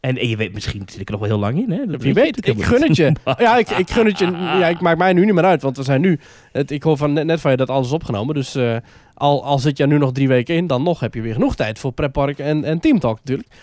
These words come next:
Speaker 2: Want, eh, ja, eh, er zijn een beetje wat, wat veranderingen gaande in onze levens. Eh, je bent ook nog verhuisd, Thomas.
Speaker 1: Ja, ik zit nu, dit, dit, dit, as we speak, wordt dit opgenomen,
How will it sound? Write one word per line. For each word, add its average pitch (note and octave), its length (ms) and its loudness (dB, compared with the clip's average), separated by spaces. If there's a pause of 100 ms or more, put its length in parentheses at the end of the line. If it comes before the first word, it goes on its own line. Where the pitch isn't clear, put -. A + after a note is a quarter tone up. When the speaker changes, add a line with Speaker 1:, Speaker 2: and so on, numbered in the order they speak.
(340)
Speaker 2:
Want, F#3 240 0
eh, - 160 -8
ja, E3+ 160 -2
eh, F3+ 320 -4
er F#3+ 40 -2
zijn A3 140 2
een G#3+ 60 2
beetje G#3 220 2
wat, F#3 160 0
wat D#3+ 160 -4
veranderingen F#3+ 440 0
gaande F3 300 0
in F3 60 0
onze D#3+ 200 0
levens. F3 480 2 (220)
Eh, C#3 120 0
je E3 80 4
bent G3 180 2
ook D3+ 140 -4 (120)
nog - 240 -8
verhuisd, D3+ 500 -2
Thomas. G3 440 -2 (680)
Speaker 1:
Ja, F#3+ 200 -2
ik F#3+ 140 -6
zit A3 280 -8
nu, A3 300 0
dit, F3 240 -4
dit, F3+ 220 -2
dit, - 400 -4
as F#3+ 140 -2
we F#3+ 80 -2
speak, - 360 -6
wordt D#3+ 180 -2
dit G3 140 -2
opgenomen, D3 560 0